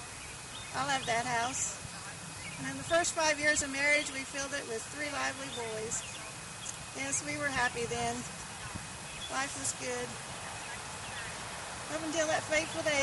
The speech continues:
just before Thanksgiving in eighteen ninety-five, when Ed decided to go on a hunting trip with several of his friends out to Missouri and Arkansas. If the weather was good, they'd planned to stay for several weeks, but the weather didn't cooperate, so he came back early.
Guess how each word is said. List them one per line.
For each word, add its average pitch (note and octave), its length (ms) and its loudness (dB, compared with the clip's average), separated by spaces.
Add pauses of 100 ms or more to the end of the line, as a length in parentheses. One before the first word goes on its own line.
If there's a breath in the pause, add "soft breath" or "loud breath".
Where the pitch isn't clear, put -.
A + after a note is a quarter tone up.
just C#4+ 220 2
before D4 340 -2
Thanksgiving D4 560 2
in B3+ 160 0
eighteen C#4 380 0
ninety-five, C4+ 640 4
when C4 160 0
Ed C#4 160 2
decided C#4 400 6
to C4+ 140 -4
go C#4+ 80 2
on C#4+ 180 2
a C4+ 160 0
hunting C#4+ 220 2 (100)
trip B3+ 240 2
with A#3+ 80 2
several C4 320 2
of B3 160 -2
his B3 160 0
friends C4 320 -2
out B3 160 2
to B3 160 -4
Missouri B3+ 400 0
and A#3+ 80 0
Arkansas. A#3+ 600 -2 (1600)
If - 80 -2
the C#4+ 80 2
weather F4 240 8
was C#4 240 2
good, D4+ 160 4
they'd C#4 160 2
planned C#4+ 240 0
to C#4 80 0
stay C#4+ 240 2
for B3+ 160 -2
several C4 400 0
weeks, C#4+ 400 0 (160)
but A#3+ 120 -4 (580)
the B3+ 100 -6
weather C#4 220 2
didn't C4 260 0
cooperate, B3 560 0
so B3+ 220 0
he B3+ 80 -4 (100)
came C4 160 -2
back B3 280 0
early. A#3+ 360 -4